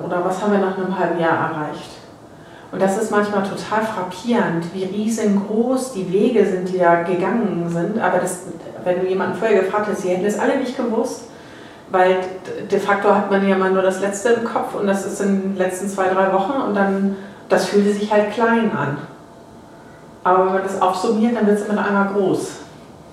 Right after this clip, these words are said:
So, und ich finde, dass auch diese Form, diese Lernform total wichtig ist. Also die nochmal mit einem Schritt zurück und ein bisschen mehr Abstand und ein bisschen mehr Flughöhe,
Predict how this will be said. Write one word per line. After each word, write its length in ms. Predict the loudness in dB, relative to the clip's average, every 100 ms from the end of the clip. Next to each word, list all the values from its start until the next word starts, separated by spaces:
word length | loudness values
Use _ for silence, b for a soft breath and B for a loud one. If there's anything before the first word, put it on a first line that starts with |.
| -20 -12
So, 60 | -8
und 100 | -6
ich 120 | -4
finde, 220 | 0 0
dass 280 | 0 -4 -6
auch 120 | -8 -10
diese 300 | -6 -2 -2
Form, 380 | -2 -2 -2 -2 -2
diese 180 | -2
Lernform 1200 | 0 0 -2 -2 -4 -6 -6 -2 -2 0 -2 -4 -6 B B B B B B -10
total 460 | -8 0 2 2
wichtig 400 | 2 -2 -8 -6
ist. 280 | -4 -4 -4
Also 160 | -4 -4
die 140 | -2 0
nochmal 420 | 0 2 0 0
mit 140 | -2
einem 160 | -2 -2
Schritt 300 | -2 -2 -4
zurück 480 | -4 -2 0 0 -2
und 100 | -4
ein 180 | -2 -2
bisschen 340 | -4 -2 -2 -2
mehr 160 | -4
Abstand 640 | -6 -8 -4 -2 -2 -2 -2 -6
und 80 | -8
ein 40 |
bisschen 280 | -6 -6 -4
mehr 120 | -4
Flughöhe, 800 | -6 -6 -8 -4 -2 0 -2 -4